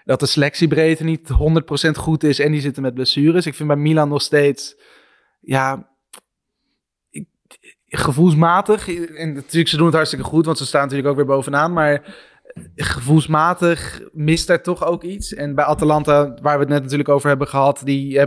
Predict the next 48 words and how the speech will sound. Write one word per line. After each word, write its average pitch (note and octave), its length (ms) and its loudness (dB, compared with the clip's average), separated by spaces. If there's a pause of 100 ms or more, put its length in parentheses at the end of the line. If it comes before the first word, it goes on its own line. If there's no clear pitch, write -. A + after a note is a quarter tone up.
(120)
daar D3+ 340 -2
ontbreekt D3 360 2
dan C#3+ 100 -2
misschien C#3+ 260 -2
juist C#3 300 2
die C3+ 440 0 (180)
kampioensmentaliteit. D3+ 1200 -2 (500)
En - 120 -2
ik C3 80 0
denk C#3+ 180 2
dat - 300 -4
bij C3 200 -2
Inter C#3+ 400 2
is C3 160 -4
eigenlijk C3 340 -4
alle D3 280 2
drie C#3+ 180 0
die C#3+ 120 0
dingen D3 220 4
die C#3+ 100 0
zijn C3+ 160 4
wel D3+ 160 4
aanwezig. B2+ 400 0
Ze - 100 -10
hebben D3 180 -2
de D3+ 60 -4
kampioensmentaliteit, D3 1000 -2
ze - 100 -10
zijn A#2 340 -10
tenslotte B2+ 380 -6
kampioen C#3 440 -14
geworden. D3+ 340 2
Spelers D3+ 400 2
zijn C#3 140 0
goed - 380 -6
en C3+ 160 -2
selectie C#3+ 400 2
is C#3+ 80 4
heel D#3+ 140 4
sterk. - 680 -2 (280)
En D3+ 200 -2
je D3+ 80 2
merkt C#3+ 300 2
ook C#3 120 2
aan C#3 80 2
alles C#3 240 4
dat C#3 180 0
die D3 240 0